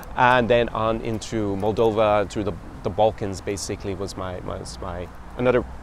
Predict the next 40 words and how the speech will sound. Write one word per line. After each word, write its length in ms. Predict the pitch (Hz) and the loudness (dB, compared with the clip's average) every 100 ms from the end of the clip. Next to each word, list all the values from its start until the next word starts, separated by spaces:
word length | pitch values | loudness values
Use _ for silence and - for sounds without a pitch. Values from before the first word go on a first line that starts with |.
| - | 2
area 200 | 139 123 | 4 4
of 60 | 123 | 2
interest 360 | 117 110 - | 0 -4 -6
for 100 | 104 | -6
me. 180 | 92 87 | -6 -8
So 240 | - 98 98 | -8 -6 -4
I 80 | 101 | -4
was 140 | 101 | -4
really 220 | 110 123 | -2 -2
excited. 560 | 110 - - 147 147 139 | -4 -8 2 4 4 2
I 300 | - - - | -4 -16 -14
was 80 | - | -4
going 260 | 131 127 117 | 2 2 4
there. 240 | 117 - | 4 4
I'd 80 | 98 | -2
actually, 380 | 101 - 104 90 - - - | -4 -4 -4 -6 -10 -12 -6
uh, 260 | 104 95 98 | 0 0 2
thought, 180 | 110 104 | 0 0
"Okay, 200 | 98 107 | -2 -2
my, 220 | 101 - | -2 -2
I 120 | 107 | -2
speak 240 | 104 101 | -4 -6
so-, 120 | - 113 | -6 -6
a 80 | |
little 200 | 110 107 | -4 -2
bit 100 | 95 | -2
of 60 | 92 | 0
Russian. 340 | 120 - 139 | 2 2 -2
It's 100 | 110 | -2
gonna 120 | - 104 | -4 -4
be 80 | 92 | -2
great." 300 | 120 135 127 - - - - - | 2 2 2 -6 -14 -14 -14 -4
And 320 | 117 117 117 110 | 0 2 0 0
I 60 | |
remember 360 | 117 123 175 - | 0 2 2 0
actually 420 | 110 - - 139 | 0 -2 -2 0
the 100 | 107 | 0
first 440 | - - 127 - - | -2 0 0 0 0
day, 220 | 110 98 - - - - | 2 2 -4 -10 -8 -6
um, 560 | 104 98 98 95 95 | -2 0 0 -2 -4